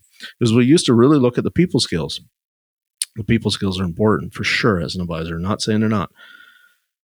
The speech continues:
But you've gotta have that fundamental basics at least of understanding. And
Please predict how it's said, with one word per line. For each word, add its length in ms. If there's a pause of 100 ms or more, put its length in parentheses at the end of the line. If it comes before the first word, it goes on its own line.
(300)
But 200
you've 200 (100)
gotta 320
have 440
that 240
fundamental 1120 (960)
basics 520
at 140
least 400
of 100 (100)
understanding. 920 (520)
And 360